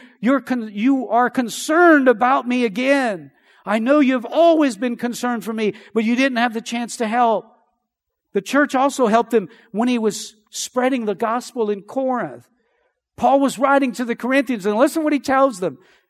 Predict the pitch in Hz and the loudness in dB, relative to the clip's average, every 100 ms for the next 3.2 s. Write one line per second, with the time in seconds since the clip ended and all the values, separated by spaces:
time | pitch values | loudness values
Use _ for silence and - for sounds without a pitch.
0 | _ - 277 277 254 240 277 262 233 254 | _ -4 -2 -2 -4 0 0 0 -2 2
1 | 262 254 247 208 - - - 247 233 226 | 2 2 0 -2 -6 -8 0 2 2 4
2 | 277 294 277 277 285 - 269 277 277 294 | 4 4 4 2 2 -2 0 2 2 0
3 | 269 | 0